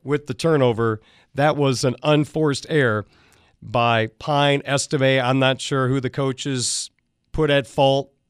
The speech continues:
Whatever the case may be, the ball went on the ground, and that drive that looked so promising, and it would have put a, a big jolt into that Irish sideline and maybe put a little nervousness into the crowd at the Coliseum.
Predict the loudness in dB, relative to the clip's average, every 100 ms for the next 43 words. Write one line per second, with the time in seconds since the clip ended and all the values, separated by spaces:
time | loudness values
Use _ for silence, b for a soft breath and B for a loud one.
0 | _ -4 0 0 0 0 -2 -2 0 0
1 | 0 -2 -2 -4 -2 0 2 2 2 0
2 | 2 2 4 2 -2 B B B B -4
3 | 0 0 0 2 4 4 2 0 -2 -2
4 | -6 0 0 0 0 2 4 2 -2 -6
5 | -10 b b b b -4 -4 -4 -4 -4
6 | -6 -6 -4 -6 -8 _ _ b b -10
7 | -10 0 0 0 -2 2 4 2 0 0
8 | 2 2 2 2 2 0 0 2 2 4
9 | 4 6 4 4 2 -2 -4 -2 0 0
10 | 2 2 2 0 0 0 2 0 0 0
11 | 2 2 2 -2 -2 0 0 -2 0 2
12 | 4 2